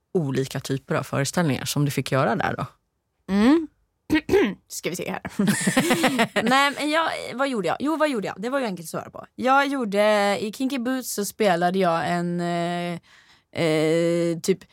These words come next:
Speaker 2: kontorsekreterare.
Speaker 1: Ja.
Speaker 2: Ja, som, som jobbade på det här kontoret.
Speaker 1: Ja.
Speaker 2: Eh, och jag vet att i originalversionen
Speaker 1: Mm.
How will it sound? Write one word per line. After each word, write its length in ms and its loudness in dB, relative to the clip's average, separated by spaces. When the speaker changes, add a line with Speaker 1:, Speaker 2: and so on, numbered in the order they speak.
Speaker 2:
kontorsekreterare. 1800 0
Speaker 1:
Ja. 360 2
Speaker 2:
Ja, 240 2
som, 340 -2
som 200 2
jobbade 380 4
på 100 -2
det 60 4
här 100 4
kontoret. 840 -4
Speaker 1:
Ja. 360 4
Speaker 2:
Eh, 480 4
och 380 -2
jag 140 4
vet 220 0
att 140 -4
i 240 0
originalversionen 2250 2
Speaker 1:
Mm. 420 -2